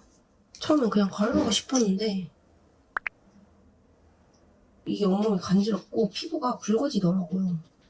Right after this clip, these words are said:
그 모기 물린 것처럼 올라오더라고요. 최애 블러셔. 근데 시간 지나니까 가라앉더라고요. 어, 왜 가라앉지?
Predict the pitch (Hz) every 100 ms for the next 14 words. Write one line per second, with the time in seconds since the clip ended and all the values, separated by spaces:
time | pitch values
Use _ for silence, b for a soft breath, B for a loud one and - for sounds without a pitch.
0 | _ _ _ - - 202 196 - 196 196
1 | 247 285 349 330 277 226 196 - 180 185
2 | 185 180 170 - - _ - - - 208
3 | 220 196 175 170 - - 180 - - 294
4 | 302 226 - 208 196 - _ _ _ _
5 | _ - 247 240 220 - - 415 254 254
6 | - 202 - 214 311 392 - 226 185 175
7 | 180 226 180 175 _ _ _ _ - -
8 | 302 277 269 214 254 233 196 - -